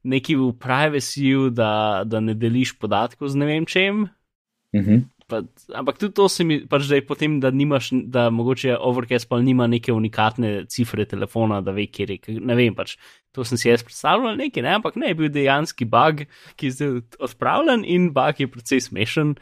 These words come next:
Speaker 1: in hec je v tem, da, da pač, torej Overcast, em,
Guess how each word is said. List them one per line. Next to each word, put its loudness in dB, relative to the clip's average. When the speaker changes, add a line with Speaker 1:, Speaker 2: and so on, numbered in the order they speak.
Speaker 1:
in 2
hec -6
je 0
v -2
tem, 2
da, 0
da 2
pač, -4
torej -2
Overcast, 0
em, 2